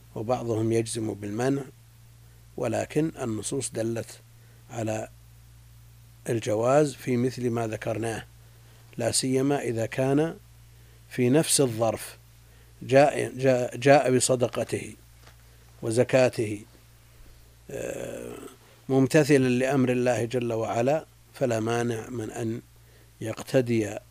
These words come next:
ولي الأمر الذي يأخذ الص-، الزكاة به عليه الصلاة والسلام، ويقول مثل ما قال لابن أبي أوفى. هذا إذا كانت على سبيل الاستقلال، أما على سبيل التبع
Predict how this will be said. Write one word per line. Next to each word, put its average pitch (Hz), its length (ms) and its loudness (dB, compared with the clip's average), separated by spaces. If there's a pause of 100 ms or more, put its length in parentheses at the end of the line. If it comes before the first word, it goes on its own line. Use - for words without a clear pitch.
(280)
ولي 117 380 0
الأمر 117 400 -2
الذي 107 280 -4
يأخذ 113 460 -4
الص-، - 380 -8
الزكاة 117 560 -2 (560)
به 123 220 2
عليه 120 260 -2
الصلاة 110 400 -4
والسلام، 117 680 -2 (720)
ويقول 143 760 2
مثل 131 220 4
ما 120 180 0
قال 117 440 -2 (1040)
لابن 113 380 -2 (960)
أبي 113 500 -4
أوفى. 110 320 -8 (2000)
هذا 170 300 8
إذا 147 220 4
كانت 147 300 2
على 127 180 -2
سبيل 143 320 0
الاستقلال، 120 640 -4
أما 143 260 2
على 123 200 -2
سبيل 123 380 -2
التبع 117 500 -4